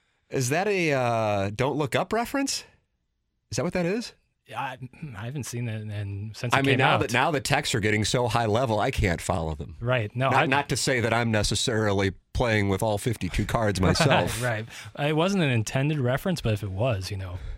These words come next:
Speaker 1: You're
Speaker 2: double
Speaker 1: impressed with how you backed into a take.
Speaker 2: Yeah. <laughs> Impressed might not be the right word, but certainly
Speaker 1: <laughs>
Speaker 2: acknowledge that I did.
Speaker 1: The great Martin Kilcoyne once said,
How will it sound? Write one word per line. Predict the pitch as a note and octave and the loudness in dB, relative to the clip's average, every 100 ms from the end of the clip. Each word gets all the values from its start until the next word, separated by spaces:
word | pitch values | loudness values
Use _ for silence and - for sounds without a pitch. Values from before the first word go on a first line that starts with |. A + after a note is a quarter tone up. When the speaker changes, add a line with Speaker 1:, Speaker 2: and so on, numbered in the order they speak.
| - - | -14 -2
Speaker 1:
You're | B2 | 2
Speaker 2:
double | D3 | 2
Speaker 1:
impressed | C3 - C#3 C#3 C#3+ | 2 2 2 2 0
with | B2 | 2
how | C3+ B2 | 2 2
you | A#2 | 0
backed | F#2 B2 A#2 - | 2 2 2 2
into | B2+ G#2+ A2 G2+ | 0 0 2 2
a | |
take. | F#2 A2 F#2 - - | 2 2 0 -2 0
Speaker 2:
Yeah. | C#3 - - - - - - | 4 6 6 4 -2 -16 -20
<laughs> | _ - - A#2 - | _ -20 -18 -16 -14
Impressed | G#2+ - C3+ B2 - | -8 0 0 0 -4
might | A2+ G#2+ | -4 -4
not | G#2 | -6
be | A2 | -6
the | G#2 | -6
right | G#2 G#2 | -6 -4
word, | A2 B2+ B2+ | -2 -2 -2
but | G#2+ | -2
certainly | - D3 A#2 A2+ A2 G#2+ | -2 0 0 0 0 -2
Speaker 1:
<laughs> | - | -2
Speaker 2:
acknowledge | B2 A#2 C3+ A#2+ A2 | -2 2 2 2 0
that | A2 | 0
I | G#2+ | 0
did. | A#2 G#2+ G#2+ A2 _ _ - - _ - - - - - | -2 -2 -4 -6 _ _ -20 -20 _ -20 -20 -20 -20 -12
Speaker 1:
The | |
great | B2+ D#3 F3+ | -4 -2 0
Martin | D3+ B2+ C3 | -2 0 -2
Kilcoyne | - A#2 G2+ G#2+ F#2+ F#2+ | 0 0 0 0 0 0
once | G2+ G#2 | 0 0
said, | - G#2+ F2+ F#2 | -2 0 0 -2